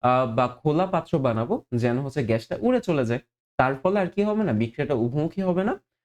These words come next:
এবং আরেকটা কাজ করতে পারি, সেটা হচ্ছে কোনো একটা দ্রবণকে আমরা অধঃক্ষিপ্ত করতে পারি, যার কারণে সে তলানিতে জমা হবে, এই যে পাত্রের তলানিতে জমা হবে এবং দ্রবণ থেকে আলাদা হয়ে যাবে,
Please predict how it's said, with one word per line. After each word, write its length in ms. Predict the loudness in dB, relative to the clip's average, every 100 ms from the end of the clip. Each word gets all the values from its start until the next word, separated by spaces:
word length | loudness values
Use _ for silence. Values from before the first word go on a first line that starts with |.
| _ 2
এবং 300 | 2 2 0
আরেকটা 300 | 0 0 0
কাজ 160 | -2 -2
করতে 240 | -2 -2 0
পারি, 160 | 0 -4
সেটা 260 | -2 0 0
হচ্ছে 220 | -2 -6
কোনো 240 | -2 -2 -2 -2
একটা 300 | -6 _ -4 -4 _ _ -4
দ্রবণকে 460 | 2 2 2 0 0
আমরা 160 | 0
অধঃক্ষিপ্ত 540 | 0 0 -2 -6 -4 -4
করতে 300 | -2 -2 -2
পারি, 220 | -2 -4 -8 _ -2
যার 220 | 0 0
কারণে 260 | 0 -2 -2
সে 140 | -2
তলানিতে 560 | 0 2 2 0 0 -2
জমা 240 | -4 -4 -2
হবে, 220 | -2 -4 -8 -2
এই 160 | 0 0
যে 120 | 0
পাত্রের 360 | -2 -2 -4 0
তলানিতে 420 | 0 0 -2 -4
জমা 220 | -2 -4
হবে 240 | -2 -2 -2 -6 _ -2
এবং 220 | 0 0
দ্রবণ 300 | 0 0 0
থেকে 220 | -2 0
আলাদা 280 | 0 2 0
হয়ে 180 | -2 -2
যাবে, 200 | -2